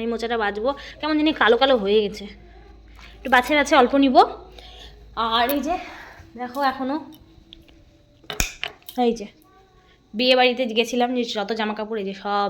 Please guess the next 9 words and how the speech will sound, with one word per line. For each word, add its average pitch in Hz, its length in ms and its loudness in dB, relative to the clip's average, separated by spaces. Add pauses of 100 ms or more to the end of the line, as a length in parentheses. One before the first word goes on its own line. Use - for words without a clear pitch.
জামা 185 220 -8
কাপড় 196 240 -20 (760)
এর 226 120 -2
মধ্যে 247 220 6
জড়ো 247 180 10
করে 262 200 10
রেখেছি। 233 320 -6 (260)
এখন 233 220 -4
এগুলো 226 160 0